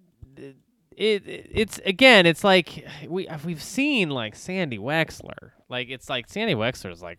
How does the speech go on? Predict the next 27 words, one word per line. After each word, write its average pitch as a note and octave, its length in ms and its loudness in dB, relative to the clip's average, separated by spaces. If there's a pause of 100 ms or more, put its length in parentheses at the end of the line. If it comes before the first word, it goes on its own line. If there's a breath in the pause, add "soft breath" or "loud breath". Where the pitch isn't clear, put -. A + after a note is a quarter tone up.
really A#2 1120 -2 (120)
stinks. - 1120 -10
Um, A2 680 0 (1500 soft breath)
but, D#3+ 1000 8
uh, D#3+ 500 8
so F#3 240 6
it's F#3+ 140 6
hard B3+ 340 6
to, F#3+ 100 2
to D3+ 300 -6
glee-, C3+ 640 -2
like, C3 200 0
go C#3 240 8
in C3+ 120 4
on B2 160 2
this A#2 180 -6
one A#2 160 -2
as G#2 400 -8 (120)
that, A2 300 -2 (600)
you B2 160 -6
know, G#2+ 60 -4
super B2 400 -2
hard. C3 340 2
But D3+ 160 0 (560)
I - 60 -8
will D#3+ 140 0
say, G#3 520 4